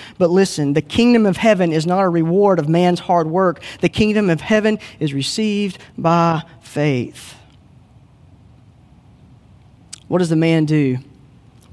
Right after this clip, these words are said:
He wanted to be rewarded for his work.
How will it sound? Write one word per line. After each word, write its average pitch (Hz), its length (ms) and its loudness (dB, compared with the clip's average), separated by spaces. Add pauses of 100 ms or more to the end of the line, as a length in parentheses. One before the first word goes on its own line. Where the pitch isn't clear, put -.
(120)
He 147 100 -2
wanted 165 240 0
to 160 80 -4
be 156 120 0
rewarded 143 720 -2 (360)
for 139 240 -2
his 131 180 -4
work. 131 640 -8